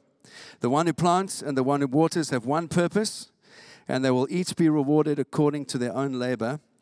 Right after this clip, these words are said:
For we are co-workers in God's service. You are God's field. You are God's building. By the grace that God gave me, I laid a foundation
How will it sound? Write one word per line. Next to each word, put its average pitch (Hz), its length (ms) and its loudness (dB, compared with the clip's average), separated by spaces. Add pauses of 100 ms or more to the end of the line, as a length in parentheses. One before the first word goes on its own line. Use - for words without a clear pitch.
(240)
For 135 200 0
we 160 200 0
are 135 220 0 (120)
co-workers 175 960 2
in 139 200 -10
God's 127 280 -2
service. 196 640 0 (540)
You 202 720 4
are 131 160 0
God's 131 380 -2
field. 143 560 0 (460)
You 180 580 6
are 147 160 0
God's 127 340 0
building. 117 460 -2 (760)
By 131 120 -2
the 135 100 0
grace 185 460 2
that 165 240 0
God 156 220 2
gave 156 280 0
me, 190 320 0 (560)
I 139 160 2
laid 151 240 2
a 151 60 0
foundation 156 880 -2